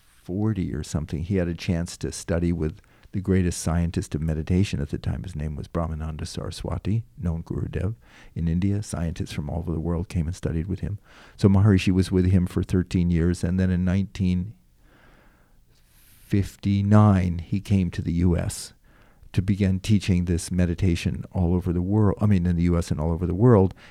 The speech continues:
And the first thing he did, and we won't dwell on it now, is he went to, uh, met with scientists at Harvard Medical School and U C L A Medical School and said, "You should really research this meditation 'cause it has health benefits."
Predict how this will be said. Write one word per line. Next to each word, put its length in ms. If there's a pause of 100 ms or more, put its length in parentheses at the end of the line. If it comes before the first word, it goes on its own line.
And 100
the 40
first 260
thing 160
he 100
did, 460 (600)
and 80
we 80
won't 200
dwell 220
on 120
it 80
now, 240
is 140
he 100
went 360
to, 400
uh, 260 (640)
met 160
with 140
scientists 560
at 80
Harvard 300
Medical 320
School 280
and 120
U 100
C 160
L 140
A 40
Medical 360
School 220
and 100
said, 180
"You 80
should 220
really 240
research 480
this 180
meditation 500
'cause 160
it 120
has 220
health 260
benefits." 420